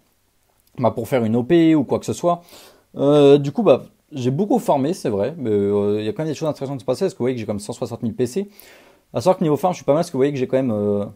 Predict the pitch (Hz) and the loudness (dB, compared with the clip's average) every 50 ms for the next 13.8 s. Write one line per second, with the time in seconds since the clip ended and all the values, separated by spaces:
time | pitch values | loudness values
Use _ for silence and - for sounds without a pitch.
0 | _ _ - - - 131 113 - _ _ _ - 123 104 120 123 123 113 127 127 | _ _ -20 -18 -16 -16 -16 -18 _ _ _ -16 -6 -2 -2 0 0 0 0 -2
1 | - - - 143 147 - - 110 101 101 104 107 107 101 - - 113 107 104 107 | -2 -2 -2 -2 -2 -2 -6 -10 -14 -10 -10 -10 -10 -8 -4 -2 -2 0 0 0
2 | 101 101 - 120 113 - 127 107 131 127 127 113 104 117 113 - 117 - 127 120 | -2 0 0 -2 -2 -2 -4 -6 -4 -4 -4 -2 -2 -2 -4 -4 -2 -2 -2 -2
3 | 120 113 104 107 101 - - - - - - 101 95 - _ - - - - - | -2 -4 -4 -6 -6 -6 -6 -8 -6 -6 -6 -8 -8 -10 _ -20 -20 -20 -20 -20
4 | _ _ _ - - - 165 165 156 - - 143 127 120 - 139 131 117 - 139 | _ _ _ -12 -4 0 0 0 0 0 -2 -4 -2 -2 0 0 0 0 0 -2
5 | 123 120 131 123 120 120 - 127 120 127 127 - 113 95 - 110 107 107 104 101 | -2 0 0 0 0 0 0 -2 -2 -2 -2 -4 -8 -6 -2 0 0 0 0 0
6 | 101 98 104 98 117 101 101 113 113 - 107 95 98 101 104 107 104 - 117 - | -2 -4 -4 -4 -4 -4 -4 -6 -8 -8 -8 -6 -4 -4 -4 -6 -6 -8 -10 -10
7 | - 110 101 - 98 - - 107 98 92 92 92 95 - _ _ _ _ - 104 | -10 -12 -12 -10 -12 -10 -8 -8 -8 -8 -8 -12 -16 -20 _ _ _ _ -12 -10
8 | 98 95 107 104 104 98 101 95 - - 120 117 113 - 101 95 92 92 - - | -8 -6 -4 -4 -4 -2 -4 -4 -4 -4 -4 -4 -4 -4 -8 -8 -8 -10 -14 -14
9 | 101 - 101 92 - 95 - - 131 - _ _ _ _ _ _ _ _ _ _ | -10 -8 -8 -6 -6 -6 -8 -8 -10 -12 _ _ _ _ _ _ _ _ _ _
10 | _ _ _ _ _ _ _ 131 123 139 165 196 208 214 185 143 131 120 113 107 | _ _ _ _ _ _ _ -4 -2 0 2 2 4 4 4 4 2 2 2 0
11 | 95 95 101 98 143 135 131 - - - 143 - - - - 143 131 123 135 123 | 0 0 -2 -2 -2 -2 -2 -4 -6 -8 -10 -10 -10 -6 -6 -4 0 0 0 0
12 | - - 151 143 127 110 107 104 101 104 - - - - - - - _ _ _ | -2 -4 -4 -2 0 0 0 -2 -4 -8 -12 -20 -20 -20 -20 -20 -20 _ _ _
13 | _ _ _ _ _ 123 127 165 160 - - 202 233 262 277 - | _ _ _ _ _ 2 4 4 4 4 2 0 0 0 -2 -6